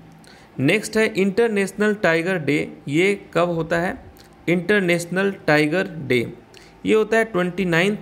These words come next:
जुलाई को। ओके, ओके, तो इंटरनेशनल टाइगर डे कब होता है? ट्वेंटी नाइन्थ जुलाई इसका आंसर हो जाएगा।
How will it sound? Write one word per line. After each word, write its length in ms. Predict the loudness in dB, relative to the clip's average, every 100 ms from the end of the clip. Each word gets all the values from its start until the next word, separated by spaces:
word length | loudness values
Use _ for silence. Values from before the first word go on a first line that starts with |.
| -4
जुलाई 340 | -2 2 0
को। 240 | 0 -4 -4 -10 -20 -12 -4
ओके, 240 | -2 -2 -4 -10 -20 -20 -20 -20 -20 -18 -2
ओके, 300 | 0 2 0
तो 140 | 2 0
इंटरनेशनल 800 | 0 -2 0 0 -2 -2 -2
टाइगर 340 | 2 2 2 0
डे 120 | -2
कब 160 | -2 -2
होता 260 | -2 -2
है? 160 | -2 -4 -6
ट्वेंटी 340 | 0 0 0 -2
नाइन्थ 460 | -2 -2 -2 -4 -2
जुलाई 260 | 0 0
इसका 300 | -2 -6 -2
आंसर 280 | -2 0 2
हो 80 | 2
जाएगा। 460 | 2 2 0 -2